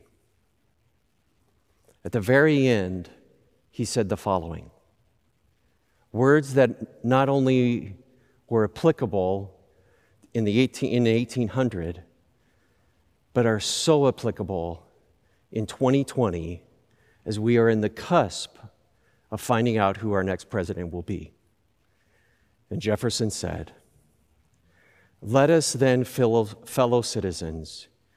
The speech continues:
unite with one heart and one mind.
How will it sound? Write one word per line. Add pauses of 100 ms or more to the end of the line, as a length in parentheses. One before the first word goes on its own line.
(520)
unite (520)
with
one
heart (1080)
and
one
mind.